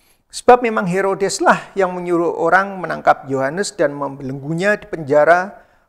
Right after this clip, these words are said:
berhubung dengan peristiwa Herodias, istri Filipus, saudaranya, karena Herodes telah mengambilnya sebagai istri. Karena Yohanes pernah menegur Herodes, "Tidak halal engkau mengambil istri saudaramu."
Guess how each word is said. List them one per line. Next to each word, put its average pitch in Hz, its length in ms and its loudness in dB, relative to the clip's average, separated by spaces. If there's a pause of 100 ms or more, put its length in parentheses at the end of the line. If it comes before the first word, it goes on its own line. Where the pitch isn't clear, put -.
(160)
berhubung 233 480 2
dengan 180 240 -2
peristiwa 165 880 2 (240)
Herodias, 156 960 0
istri 160 320 -8
Filipus, 165 560 -4
saudaranya, 165 1040 -2 (220)
karena 185 300 2
Herodes 180 500 0
telah 180 240 2
mengambilnya 180 760 -2
sebagai 160 420 0
istri. 131 600 -8 (540)
Karena 208 400 4
Yohanes 170 560 0
pernah 170 480 -6
menegur 160 560 -2
Herodes, 139 760 -4 (440)
"Tidak 160 280 4
halal 170 480 6
engkau 156 200 -2
mengambil 143 520 -6
istri 131 400 -10
saudaramu." 117 760 -4